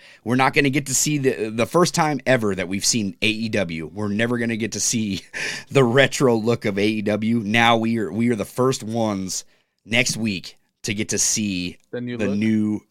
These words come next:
Speaker 1: look
Speaker 2: We don't
Speaker 1: of
Speaker 2: get the
Speaker 1: A E W.
Speaker 2: double. We don't get those cool double entrances. I mean, they're
Speaker 1: Nope.
Speaker 2: probably gonna still have double entrances, but we don't get
Speaker 1: So
Speaker 2: the cool one.
Speaker 1: I don't think so. I think it's gonna be a whole new look, and I think the reason why they're doing that is because the original producer for all that stuff was, uh, worked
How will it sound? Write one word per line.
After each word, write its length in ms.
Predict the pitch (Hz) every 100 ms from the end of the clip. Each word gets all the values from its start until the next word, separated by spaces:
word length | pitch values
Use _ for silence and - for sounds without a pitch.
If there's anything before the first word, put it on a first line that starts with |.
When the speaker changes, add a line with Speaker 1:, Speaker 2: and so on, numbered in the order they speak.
| _
Speaker 1:
look 360 | 92 101 107 92
Speaker 2:
We 100 | 143
don't 120 | 170
Speaker 1:
of 40 | -
Speaker 2:
get 100 | 180
the 60 |
Speaker 1:
A 40 | 95
E 100 | 85
W. 200 | 147 165
Speaker 2:
double. 160 | 160
We 60 | 160
don't 120 | 180
get 120 | 175
those 180 | 175 151
cool 220 | - 180 170
double 360 | 139 147 147
entrances. 500 | 135 143 156 165 170
I 80 | 156
mean, 120 | 165
they're 120 | 175
Speaker 1:
Nope. 140 | 160 214
Speaker 2:
probably 180 | 202 165
gonna 160 | 170 156
still 160 | 170
have 160 | 160 139
double 260 | 139 147 143
entrances, 500 | 143 147 170 175 -
but 260 | - 139 - - _
we 60 | 175
don't 80 | 165
get 100 | 165
Speaker 1:
So 120 | 139
Speaker 2:
the 60 |
cool 280 | - 151 156
one. 280 | 160 175 180 - _ _ _ -
Speaker 1:
I 120 | 127
don't 140 | 160
think 160 | 135 226
so. 220 | - 90
I 120 | - 135
think 180 | 156
it's 100 | 156
gonna 160 | - 160
be 140 | 139
a 40 | -
whole 300 | 131 139 147
new 220 | 147 147
look, 340 | 120 127 160
and 140 | 90 120
I 80 | 113
think 260 | 143 139
the 140 | 131 110
reason 340 | 117 131 131
why 140 | 120
they're 100 | 110
doing 220 | 98 120 135
that 100 | 135
is 140 | 110
because 240 | 104 104
the 160 | 101 104
original 360 | 98 117 120 113
producer 540 | 98 80 90 92 135
for 220 | 135 135
all 120 | 127 135
that 180 | 135
stuff 280 | - 147 143
was, 320 | 98 98 85 -
uh, 280 | 101 92 85
worked 300 | 113 110